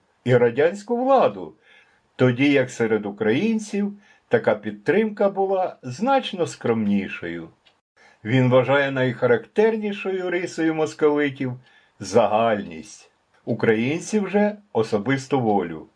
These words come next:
До цього висновку приходиш, коли читаєш опис московицької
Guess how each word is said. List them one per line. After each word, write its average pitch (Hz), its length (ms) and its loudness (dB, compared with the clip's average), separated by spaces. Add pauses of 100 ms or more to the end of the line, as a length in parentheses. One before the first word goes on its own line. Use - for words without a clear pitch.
(460)
До 117 140 0
цього 120 280 2
висновку 120 480 -2
приходиш, 214 680 2
коли 143 300 -2
читаєш 117 500 0
опис 107 440 -2
московицької 190 1040 -2